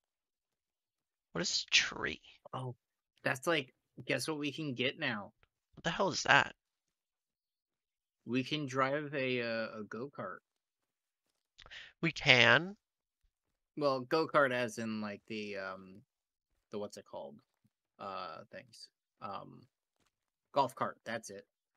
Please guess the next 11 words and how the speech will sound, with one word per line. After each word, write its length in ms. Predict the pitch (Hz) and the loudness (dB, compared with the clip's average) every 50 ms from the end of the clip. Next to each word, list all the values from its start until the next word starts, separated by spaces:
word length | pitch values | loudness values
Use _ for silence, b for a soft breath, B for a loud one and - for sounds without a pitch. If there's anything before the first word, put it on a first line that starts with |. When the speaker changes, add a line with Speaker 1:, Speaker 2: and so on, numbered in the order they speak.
| _ _ - | _ _ -14
Speaker 2:
I 40 | |
had 60 | 113 107 | -14 -12
to 40 | |
think 160 | - 117 113 113 | -10 -6 4 8
of 60 | 156 | 10
Speaker 1:
Yeah. 200 | 143 127 113 - - _ _ _ _ _ - | 12 12 10 8 2 _ _ _ _ _ -10
Speaker 2:
the, 60 | - 117 | -6 -6
the 40 | 113 | -4
other 200 | 110 107 104 101 101 - - | -2 -4 -4 -6 -10 -12 -8
G 200 | - 120 123 120 | -4 -4 -2 -2
word. 360 | 107 101 92 90 87 90 87 | -4 -6 -8 -10 -10 -12 -14